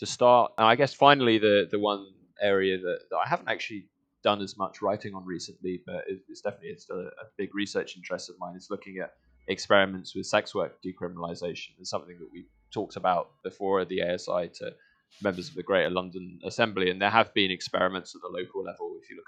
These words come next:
at Holbeck in Leeds, to have experiments with certain zones of the city being designated as, uh, sex work being decriminalized, uh, street sex work, this is being decriminalized. There's quite good evidence that this reduces violence against, against sex workers and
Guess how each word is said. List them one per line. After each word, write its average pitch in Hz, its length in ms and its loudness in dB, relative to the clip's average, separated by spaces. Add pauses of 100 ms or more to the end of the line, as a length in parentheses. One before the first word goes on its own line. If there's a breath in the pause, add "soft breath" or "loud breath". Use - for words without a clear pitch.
at - 60 -12
Holbeck 95 420 -2
in 98 120 -18
Leeds, 98 440 -4
to 98 140 -8
have 92 300 0 (380)
experiments 92 680 0
with 90 160 -2 (300 soft breath)
certain 107 360 6
zones 104 460 4
of 87 80 -10
the 95 100 -2
city 95 420 -2
being 92 180 -4
designated 90 640 -2 (200)
as, - 200 -16
uh, 82 100 -4 (140)
sex - 320 -6
work 85 260 -4
being 85 260 -10 (140)
decriminalized, 87 840 -6
uh, 90 60 -12 (120)
street - 300 -6
sex - 320 -6
work, 85 220 -6 (100)
this - 120 -16
is - 280 -20
being 92 200 -12 (480)
decriminalized. 87 580 -4
There's 92 140 -8
quite 92 220 0
good 90 120 -2
evidence 87 400 -2
that 78 80 -12
this 85 200 -10
reduces - 440 -14
violence 85 500 -4
against, - 420 -12 (240)
against 90 300 -6
sex - 240 -6
workers 87 460 -6
and 90 240 -16